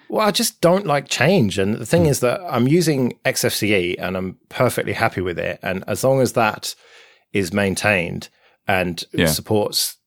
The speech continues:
Speaker 1: applications that I wanna use, then I'm gonna keep using it. And on really old hardware, I would use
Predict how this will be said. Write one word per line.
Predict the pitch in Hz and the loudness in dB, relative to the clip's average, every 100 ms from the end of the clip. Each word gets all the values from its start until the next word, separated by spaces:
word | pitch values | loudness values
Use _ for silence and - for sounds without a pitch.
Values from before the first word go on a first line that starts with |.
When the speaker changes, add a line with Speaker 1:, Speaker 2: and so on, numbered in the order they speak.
| _ - | _ -4
Speaker 1:
applications | 101 - 110 104 101 | -4 -2 -2 -2 -2
that | 95 | -2
I | 101 | -2
wanna | 98 98 90 | 0 0 0
use, | 104 95 90 - | 0 0 -2 -2
then | 101 92 | -2 -2
I'm | 92 98 | -4 -2
gonna | 95 | -4
keep | 87 - | -4 -4
using | 104 117 101 | 0 0 0
it. | 87 - | -4 -2
And | 101 92 - | -2 -4 -2
on | 110 107 95 - _ _ _ _ | 0 0 -2 -10 _ _ _ _
really | 104 104 117 110 101 98 - _ _ | -2 2 4 4 2 -2 -6 _ _
old | 120 110 107 | 0 2 2
hardware, | - 104 107 - 101 90 - _ _ _ _ _ _ _ - - | 2 2 2 0 -6 -8 -10 _ _ _ _ _ _ _ -20 -6
I | 92 98 | 0 0
would | 95 98 | 0 0
use | 98 95 - | 0 0 -4